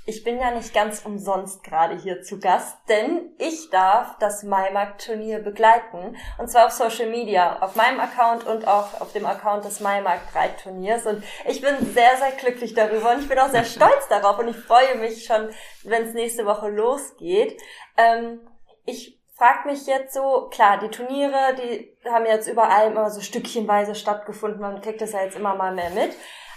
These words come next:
Speaker 1: Ähm, wie haben denn die Reiter das angenommen, dass dieses Jahr das Maimarkt-Turnier stattfindet?
Speaker 2: Die waren alle begeistert. Die waren alle begeistert und haben gesagt,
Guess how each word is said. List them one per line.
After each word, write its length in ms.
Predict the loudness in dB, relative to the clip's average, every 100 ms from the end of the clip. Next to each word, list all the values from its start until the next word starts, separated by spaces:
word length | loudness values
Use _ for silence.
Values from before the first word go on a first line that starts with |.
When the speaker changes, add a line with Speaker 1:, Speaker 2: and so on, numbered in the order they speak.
| 2
Speaker 1:
Ähm, 180 | 4 4 0
wie 100 | -4
haben 180 | 0 2
denn 120 | 2
die 160 | 0 4
Reiter 340 | 6 6 4 -4
das 160 | -2
angenommen, 520 | 0 0 0 -2 -2 -2
dass 260 | -6 -6
dieses 340 | -8 -8 -6 -2
Jahr 160 | -2
das 180 | -2 -4
Maimarkt-Turnier 640 | -2 0 -2 -6 -12 -14
stattfindet? 880 | -12 -10 -12 -12 -12 -10 -10 -10 -14 _
Speaker 2:
Die 100 | -2
waren 180 | 0 2
alle 180 | 4 4
begeistert. 640 | 4 2 2 0 -8 -12 _ _ _ _ -4
Die 100 | -2
waren 160 | 0
alle 220 | 2 4 4
begeistert 560 | 2 4 4 4 2
und 80 | 2
haben 180 | -2 -2
gesagt, 380 | -2 0 -2